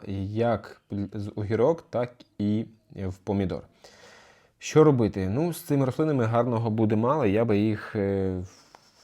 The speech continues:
вони жити будуть, вони не помирають, але дати високий класний результат, ні, такого не буде.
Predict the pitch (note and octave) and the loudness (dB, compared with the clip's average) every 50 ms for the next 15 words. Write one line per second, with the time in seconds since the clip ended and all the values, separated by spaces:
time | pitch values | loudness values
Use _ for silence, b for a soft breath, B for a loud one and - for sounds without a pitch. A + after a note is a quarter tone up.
0 | B B B B B B B B - B2 C#3 D#3 D3 A#2+ A#2+ C3+ A2+ - G2+ F#2 | B B B B B B B B 0 2 4 6 6 6 6 4 4 2 0 0
1 | G2+ B2 C#3 C#3 - - A2 A2 A2+ A#2 A2+ G#2 G#2 G#2 G2+ A2+ G2+ G#2 B2 C#3 | 0 0 -2 -4 -4 -2 -2 0 2 2 2 2 2 2 2 2 2 2 4 2
2 | D#3+ E3 D#3 - - - - G#2 G#2+ A#2 A2+ A2+ A#2 B2 A#2+ A#2 - G#2 F#2+ G2+ | 4 2 2 -2 -2 -4 -2 -2 0 0 0 0 2 0 0 2 2 0 0 0
3 | G2 - - G#2+ G#2 - G2+ - - - - G#2+ G2+ G2+ - G2 F#2+ G2 - - | -2 -2 -4 -6 -6 -8 -12 -12 -8 -2 0 0 0 0 -2 -6 -6 -4 -4 -4
4 | D3+ D3+ D3+ - - G#2+ G2+ F#2+ F#2 - G2 - B2 A#2 A2 G2 F#2 F2+ F#2 F2 | -6 -6 -6 -10 -6 -6 -4 -4 -4 -6 -6 -4 -4 -2 -2 -2 -4 -4 -4 -6
5 | E2+ | -8